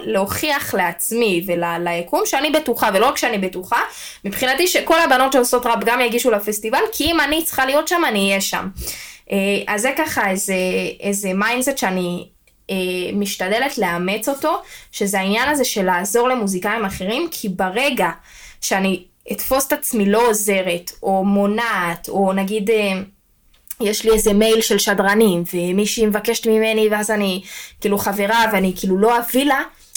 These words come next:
זה כאילו אני משדרת, מה, מה אני משדרת? שהיא תתפוס לי את המקום? מה, שהיא לא תצליח? אה,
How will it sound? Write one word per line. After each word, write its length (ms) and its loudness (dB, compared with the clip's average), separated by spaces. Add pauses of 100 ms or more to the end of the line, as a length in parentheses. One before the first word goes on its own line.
(120)
זה 100 -4
כאילו 200 2
אני 100 2
משדרת, 540 2
מה, 240 2
מה 140 4
אני 120 2
משדרת? 540 0
שהיא 180 -8
תתפוס 360 -6
לי 60 -4
את 100 -8
המקום? 560 0
מה, 120 2
שהיא 200 -2
לא 80 2
תצליח? 640 -2 (480)
אה, 40 2